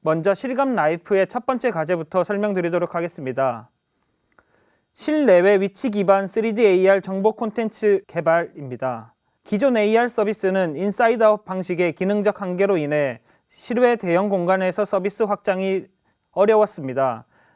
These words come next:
그러나 쓰리디 에이알 지도와 연동 시 사용자와 서버 간 에이알 맵 매칭 방식을 통해 서비스 고도화가 가능해졌습니다. 이에 따른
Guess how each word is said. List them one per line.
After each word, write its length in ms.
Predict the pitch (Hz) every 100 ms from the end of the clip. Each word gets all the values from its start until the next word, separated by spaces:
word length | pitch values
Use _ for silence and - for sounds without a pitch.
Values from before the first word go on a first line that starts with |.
| _ _
그러나 400 | - 202 220 214
쓰리디 320 | 262 262 240
에이알 380 | 220 214 214 202
지도와 400 | 202 196 208 180
연동 320 | 151 165 165
시 240 | 202 170
사용자와 640 | 147 202 214 233 226 214 202
서버 300 | 240 226 202
간 200 | 208 165
에이알 320 | 180 208 214
맵 180 | 185 196
매칭 420 | 214 202 - 226
방식을 380 | 190 175 190 196
통해 460 | 185 160 156 123 _ _ _
서비스 540 | - 208 240 - 247
고도화가 540 | - 165 185 196 185
가능해졌습니다. 1120 | 185 156 175 185 190 185 196 147 131 131 113 120 _ _ _ _ _ -
이에 200 | 220 233
따른 500 | 220 196 208 214